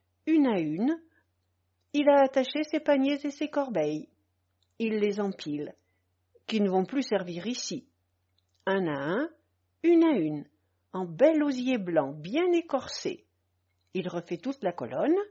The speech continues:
toute la construction. Ses vapeurs, ce nuage. Et ayant posé la hotte à terre,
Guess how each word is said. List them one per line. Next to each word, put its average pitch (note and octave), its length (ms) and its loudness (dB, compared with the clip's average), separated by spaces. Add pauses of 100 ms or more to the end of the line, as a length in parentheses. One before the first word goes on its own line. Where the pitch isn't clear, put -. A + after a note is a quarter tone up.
(360)
toute A4 220 2
la D#4 100 4
construction. D#3 760 -8 (680)
Ses - 220 -6
vapeurs, E3+ 640 -2 (380)
ce - 180 -4
nuage. D3+ 720 0 (800)
Et A#3 120 4
ayant D#4 260 4
posé D4+ 400 -2
la G#3+ 280 0
hotte A#3+ 340 0
à E3 100 -4
terre, C4+ 640 -2